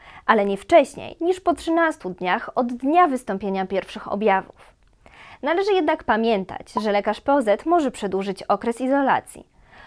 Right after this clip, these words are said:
Wówczas lekarz P O Z za pośrednictwem aplikacji Gabinet gov P L przesyła udostępniony formularz z informacjami o pacjencie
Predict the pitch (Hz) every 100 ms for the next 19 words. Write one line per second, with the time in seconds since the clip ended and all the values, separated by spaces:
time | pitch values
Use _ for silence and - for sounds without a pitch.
0 | - 190 202 - 254 320 349 349 269 -
1 | 196 185 202 330 - 311 302 285 277 277
2 | 277 262 247 214 208 202 202 196 196 196
3 | 180 240 320 262 196 202 - - 180 330
4 | - - - - - 254 - 330 202 175
5 | 180 202 214 208 233 285 285 226 202 208
6 | 247 214 180 - 311 339 302 240 214 -
7 | 214 190 175 180 - 190 180 285